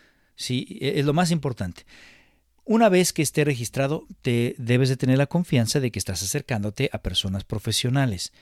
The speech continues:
¿sí? Trata de evitar los productores que están igualmente empezando como tú, no tiene ningún sentido. Ellos pueden todavía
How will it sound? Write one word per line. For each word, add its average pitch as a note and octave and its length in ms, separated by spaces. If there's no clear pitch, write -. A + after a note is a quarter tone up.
¿sí? A#2 240
Trata E3+ 420
de D#3 80
evitar C#3+ 340
los D3 120
productores C#3 420
que - 60
están C#3+ 320
igualmente C3+ 460
empezando B2+ 440
como C#3 200
tú, F#3+ 260
no A#2+ 220
tiene B2 340
ningún B2 240
sentido. C#3 480
Ellos D3+ 320
pueden D#3+ 600
todavía C3 500